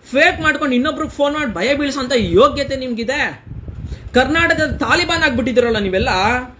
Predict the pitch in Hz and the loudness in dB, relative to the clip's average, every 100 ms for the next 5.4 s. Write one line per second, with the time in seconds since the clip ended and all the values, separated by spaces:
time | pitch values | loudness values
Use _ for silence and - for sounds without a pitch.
0 | - - - - 170 202 320 311 294 254 | -12 -12 -12 -4 2 4 4 2 2 0
1 | - 202 277 302 240 262 247 226 190 233 | -2 0 0 0 -2 -2 -2 0 2 2
2 | 320 - 143 208 262 277 262 233 240 220 | 2 0 -4 -2 0 0 -2 -2 -4 -4
3 | 220 180 190 269 226 226 254 247 233 226 | -4 -4 -4 -2 -2 -2 0 0 0 -4
4 | - - - _ _ _ 262 233 208 254 | -6 -12 -12 _ _ _ 0 0 0 2
5 | 247 247 226 - | 2 2 0 -2